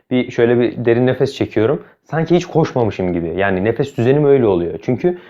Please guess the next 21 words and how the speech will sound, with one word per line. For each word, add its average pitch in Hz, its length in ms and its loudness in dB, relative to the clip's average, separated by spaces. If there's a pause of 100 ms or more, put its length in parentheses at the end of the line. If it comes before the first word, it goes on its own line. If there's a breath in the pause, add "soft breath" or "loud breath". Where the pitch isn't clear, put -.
(140 loud breath)
akciğer 139 420 0
kapasitesi 135 500 -4
genişliyor. 101 460 -2
Bu 117 100 -2
da 120 80 4
inceleyeceğimiz 110 720 0
birçok, 110 280 -4 (320)
bir 117 120 -4
sonraki 104 380 -2
maddelerden 92 640 -4
bir 92 120 -10
tanesi. 90 340 -8
Ak-, 104 100 -4 (140)
akciğer 101 480 -6
kapasitenizi 95 920 -4
artırır. 104 520 -6
Diyafram 110 480 -2
da 90 220 -4 (720)
zaten 107 420 -6 (160)
alt 117 300 0
altalar. - 560 -4